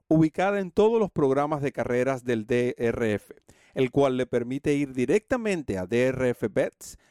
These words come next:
en el momento que usted esté listo para realizar su apuesta. Para una previsualización de la carrera, seleccione la opción Preview, donde obtendrá información sobre el jinete, entrenador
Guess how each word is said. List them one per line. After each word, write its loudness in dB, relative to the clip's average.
en -2
el 0
momento -2
que -12
usted -4
esté -2
listo -2
para 0
realizar -4
su -6
apuesta. -10
Para 2
una 0
previsualización 0
de -2
la -6
carrera, -8
seleccione -2
la 2
opción -4
Preview, -4
donde 2
obtendrá 0
información -2
sobre 0
el -4
jinete, -4
entrenador -2